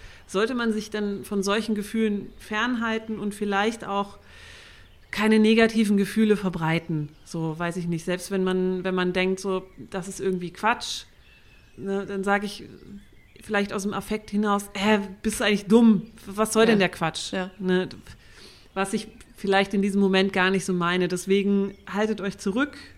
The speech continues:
Speaker 1: mit so, mit, mit negativen Sachen, die ihr, die ihr verbreitet oder auch mit negativen Meinungen. Ich weiß, das ist schwierig, aber in, in solchen Zeiten sollte man das doch, doch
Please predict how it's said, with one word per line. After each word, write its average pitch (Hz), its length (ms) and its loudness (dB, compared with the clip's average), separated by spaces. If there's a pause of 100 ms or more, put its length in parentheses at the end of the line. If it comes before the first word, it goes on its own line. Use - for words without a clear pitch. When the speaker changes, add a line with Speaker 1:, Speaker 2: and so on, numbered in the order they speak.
(140)
Speaker 1:
mit 202 240 0
so, 196 360 0
mit, 196 300 -4
mit 190 200 -2
negativen 202 640 2
Sachen, 185 380 2
die 185 120 -2
ihr, 180 300 0
die 175 120 -6
ihr 180 100 -2
verbreitet 175 560 -6
oder 175 160 -4
auch 175 120 -8
mit 175 160 -8
negativen 180 520 -4
Meinungen. 190 580 0 (920)
Ich 180 160 -2
weiß, 208 240 2
das 208 140 -4
ist 180 140 -6
schwierig, 247 640 -2
aber 180 600 -2
in, 180 360 -4 (160)
in 175 360 -8 (560)
solchen 208 400 2
Zeiten 185 440 -2
sollte 185 260 -2
man 180 240 0
das 175 180 -6
doch, 180 140 -12 (200)
doch 175 140 -14